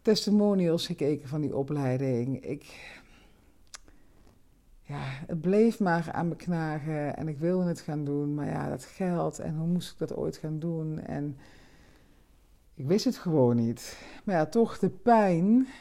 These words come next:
van de baan in loondienst werd groter en groter. En ik kreeg telkens meer gedoe op mijn werk. En mijn contract werd iedere keer maar, ehm,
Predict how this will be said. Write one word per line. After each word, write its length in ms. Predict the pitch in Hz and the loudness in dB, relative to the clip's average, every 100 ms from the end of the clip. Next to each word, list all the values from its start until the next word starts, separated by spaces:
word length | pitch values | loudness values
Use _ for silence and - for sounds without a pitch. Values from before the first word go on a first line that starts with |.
| - | -10
van 380 | - 202 185 | 0 2 4
de 60 | 196 | 4
baan 340 | 170 180 196 | 4 4 2
in 160 | 180 180 | 0 0
loondienst 640 | 180 190 185 160 180 - | 0 2 0 0 -2 -4
werd 260 | 165 185 185 | 0 0 0
groter 460 | - 185 190 180 - | -2 2 2 0 -4
en 160 | 175 | -4
groter. 640 | - 165 160 151 147 147 | 0 2 2 2 -2 -2
En 320 | - 143 147 147 - - - - | -4 -6 -6 -8 -16 -20 -20 -10
ik 60 | - | 0
kreeg 160 | 180 | 0
telkens 400 | - 190 185 180 | 4 2 2 0
meer 200 | 196 175 | 0 2
gedoe 340 | 160 160 180 170 | 0 0 2 2
op 80 | 160 | 0
mijn 160 | 170 | 0
werk. 480 | 151 151 139 143 135 | -2 -2 0 -2 -2
En 80 | 165 | -4
mijn 140 | 170 | -4
contract 440 | 185 180 196 175 - | -4 -4 -4 -4 -2
werd 180 | 170 | -4
iedere 260 | 160 180 165 | -2 -4 -4
keer 300 | - 160 160 | -4 -2 -2
maar, 340 | 160 151 147 | -2 -4 -4
ehm, 380 | 151 151 147 147 | -2 -2 -2 -4